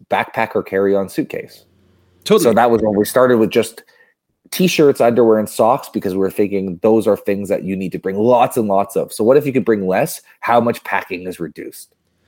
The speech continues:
Speaker 2: In your Indiegogo, um, uh, v-, video, um, you, you talked about wearing a single one of your shirts for, I don't know, like, a month in a row or <laughs> something outrageous.
Speaker 1: Yeah.
Speaker 2: My, and my
Speaker 1: Forty
Speaker 2: first
Speaker 1: percent.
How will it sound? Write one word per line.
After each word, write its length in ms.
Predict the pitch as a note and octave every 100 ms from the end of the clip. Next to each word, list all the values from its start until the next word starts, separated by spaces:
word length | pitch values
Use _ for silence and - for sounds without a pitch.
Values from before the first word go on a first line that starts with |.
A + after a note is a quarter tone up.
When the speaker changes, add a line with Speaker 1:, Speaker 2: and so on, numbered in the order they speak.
| _ _ -
Speaker 2:
In 160 | G#3
your 300 | F#3+ G3 F3+ F3+
Indiegogo, 840 | A3 B3 D#3 D#3+ G3+ E3 C3+ C3+ -
um, 420 | C3+ B2+ B2 B2 -
uh, 300 | B2+ B2 A#2+
v-, 280 | C3 B2 -
video, 640 | A#2 E3+ A3 C3 A2 A2+
um, 160 | - B2
you, 160 | C#3 C#3 -
you 140 | D3
talked 240 | G3+ B3
about 240 | G3+ D3+ A#2
wearing 320 | D3 E3 C#3+
a 40 |
single 560 | A#2+ - E3+ D#3 D#3 C#3+
one 260 | B2+ C#3 C3+
of 180 | B2 B2+
your 160 | B2
shirts 500 | A2 - E3 B2+ G#2+
for, 160 | - A#2+
I 80 | B2
don't 140 | C3
know, 140 | G#2+
like, 260 | G#2 G2 -
a 60 | G2+
month 520 | G#2 G#2+ A2 B2+ -
in 120 | G#2+
a 20 |
row 200 | G2 A2+
or 60 | C#3
<laughs> 120 | -
something 240 | G3 -
outrageous. 680 | F3 C#3 D3 E3 G3 F#3+ -
Speaker 1:
Yeah. 120 | F#2+
Speaker 2:
My, 180 | F#3 G#3+
and 220 | A3+ G3+
my 80 | G#3+
Speaker 1:
Forty 160 | B3+ C#4+
Speaker 2:
first 260 | D4+ A2
Speaker 1:
percent. 260 | - G#2+ D#2+